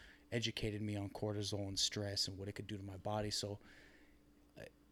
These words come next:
I didn't allow it to upset me, which upset in my girlfriend, uh, clearly,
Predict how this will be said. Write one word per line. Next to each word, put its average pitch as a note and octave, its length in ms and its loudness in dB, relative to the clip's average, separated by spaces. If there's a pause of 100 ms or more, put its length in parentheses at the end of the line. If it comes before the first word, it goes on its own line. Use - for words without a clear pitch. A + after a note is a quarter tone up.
(960)
I B2+ 240 8
didn't C3+ 420 8
allow A2+ 520 6
it C3+ 180 6 (220)
to A2 440 2 (540)
upset - 720 2
me, D3 260 4 (640)
which B2+ 240 8
upset C3+ 340 10
in G#2+ 200 4 (440)
my A2 200 4
girlfriend, G#2 960 8
uh, D#2 480 -6 (100)
clearly, A2 640 8